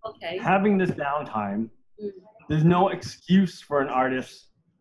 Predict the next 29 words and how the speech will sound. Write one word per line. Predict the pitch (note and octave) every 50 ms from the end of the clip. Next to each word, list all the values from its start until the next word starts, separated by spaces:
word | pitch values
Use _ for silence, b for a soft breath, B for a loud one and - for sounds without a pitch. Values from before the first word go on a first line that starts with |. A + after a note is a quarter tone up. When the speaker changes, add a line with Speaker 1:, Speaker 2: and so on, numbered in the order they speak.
| _ -
Speaker 2:
not | A#2 B2+ C3+ D3 D3+ D#3 E3+ - -
to | E3+ -
continue | - - C#3+ C#3 C#3+ - - D#3 D3+ C#3+ C#3 C3+ C3+ C3 B2+ A2+ - _ _ _ _ - - - - - -
learning | A2 A#2+ C#3+ D3+ D3+ D3 C#3+ C3 -
something. | - - C#3 C#3 C3+ - - - - - _ _ _ _ _ _ _ _ _ _ -
Speaker 1:
Okay. | C#4+ C#4 C4+ - A#3
Speaker 2:
Whether | C#4+ C4+ B3+ C4 B3+ A#3+
it's | G#3 F#3+ A3+ - -
reading | E3+ F#3 G3 G3 F#3+ F3+
something | F3+ F#3 F3+ F3 - F#3 F#3 F3+
new, | F3+ F3+ F3 F3 F3 F3 E3+ E3+ - - - _ _ _ _ _ _ _
going | - D3+ F3 G3+ G3
on | F3+ E3 D3+ D3
YouTube, | D#3+ E3 F3+ G#3 G3 - - F3 F#3 F#3+ F3 D3+
learning | C#3 D3 D#3 E3 E3 D#3+ D3+
a |
new | C#3+ C#3 C#3 A#2+
skill. | - - - - - E3 F3 F#3+ G3 G#3 G3 - - _ _ _ _ _ -
For | D#3 D3+
example, | D3 C3 D3+ D#3+ E3 D#3+ D#3+ D3+ C#3+ C#3+ C#3+ C#3
um, | C3+ C3 C3 C3 B2+ A2+ - _ - - - -
maybe | C#3 D#3+ D#3+ F3 F3+ D#3+
so, | - - F3
a | - C#3+ - -
painter | - E3 E3 E3 E3+ E3
wants | D3 D3 D3+ D#3 D#3+ - - -
to | - D#3 C#3+
do | C3+ C#3+ D3 C#3+ D3 C#3+ - - - - - - -
an | F3